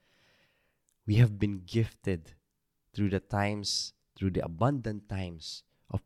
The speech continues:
blessings beyond measure. This is the time for us to remember the past blessings, the past way that God has saved us from a lot of troubles. So if you're going through a lot of trouble right now,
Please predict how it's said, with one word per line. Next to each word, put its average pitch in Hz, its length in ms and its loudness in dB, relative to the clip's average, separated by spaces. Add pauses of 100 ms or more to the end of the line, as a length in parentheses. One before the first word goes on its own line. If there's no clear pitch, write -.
blessings 101 640 0
beyond 92 400 -4
measure. 85 560 -8 (720)
This 143 300 2
is 117 160 -6
the 95 80 -2
time 82 400 -6
for - 240 -4
us 90 240 -6
to 107 80 -4
remember 95 560 -4
the 101 160 -4 (160)
past 107 480 0
blessings, 85 640 -6
the 90 160 -2 (240)
past 117 640 0
way 104 560 0
that 92 240 -6
God 104 320 4
has 90 160 -4
saved 110 400 -2
us 101 240 4
from 92 240 -8
a - 20 -4
lot 87 220 -6
of - 160 -10
troubles. - 640 -8 (960)
So 107 160 0
if 104 160 0
you're 104 80 4
going 101 400 -2
through 107 160 -8
a 90 80 -4
lot 90 160 -6
of - 80 -14
trouble 87 320 -4
right 80 320 -6
now, 65 240 -12